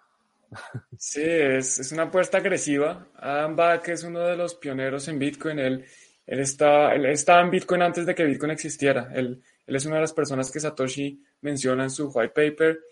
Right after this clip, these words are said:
Speaker 2: Eh, está en Blockstream, que Blockstream es la compañía de los satélites, de Lightning Network, de la sidechain de esta de Liquid. Está, está en todo.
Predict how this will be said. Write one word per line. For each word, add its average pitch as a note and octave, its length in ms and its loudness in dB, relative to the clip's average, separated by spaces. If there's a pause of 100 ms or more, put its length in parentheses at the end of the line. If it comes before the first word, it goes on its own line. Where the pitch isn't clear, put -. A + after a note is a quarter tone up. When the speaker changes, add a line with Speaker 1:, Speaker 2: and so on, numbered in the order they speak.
(220)
Speaker 2:
Eh, B2 240 -2
está B2+ 260 0
en B2+ 120 2
Blockstream, D#3 520 0
que C#3 100 -6
Blockstream B2 440 -6
es C3+ 60 -4
la C#3 80 -2
compañía C3+ 360 -4
de B2+ 60 2
los C#3 120 -2
satélites, C#3 720 0
de C3 80 0
Lightning C3 380 0
Network, D3 500 -2 (240)
de B2+ 100 0
la A#2+ 100 4
sidechain C3 440 0
de C3 60 -6
esta C3+ 180 -2
de C3+ 100 4
Liquid. D3 480 -2 (340)
Está, C#3+ 240 4
está C#3+ 200 2
en D3+ 100 0
todo. D3 380 6